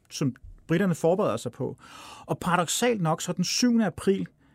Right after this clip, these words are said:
i, øh, i, øh, i, øh, i, øh, den britiske flådehavn i Forsyth, øh, hvor den britiske, øh, krydsereskader holder til,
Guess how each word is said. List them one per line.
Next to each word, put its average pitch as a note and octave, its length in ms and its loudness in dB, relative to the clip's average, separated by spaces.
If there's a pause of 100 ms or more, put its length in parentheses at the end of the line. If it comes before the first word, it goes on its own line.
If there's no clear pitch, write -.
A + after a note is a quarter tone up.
(180)
i, D3+ 120 6
øh, B2+ 360 6
i, C3 280 2
øh, A2+ 320 4
i, A#2 200 0
øh, G#2+ 240 0
i, A#2 240 0
øh, E2 600 -4
den A2+ 120 -6
britiske F#3+ 340 0
flådehavn D3+ 500 2
i A#2+ 60 0
Forsyth, A#2+ 640 -4 (520)
øh, A2+ 360 2
hvor B2 240 -2
den B2 120 -2
britiske, D3 400 0 (240)
øh, G#2+ 340 -2 (240)
krydsereskader C3 680 0
holder G#2+ 280 -4
til, B2+ 300 -4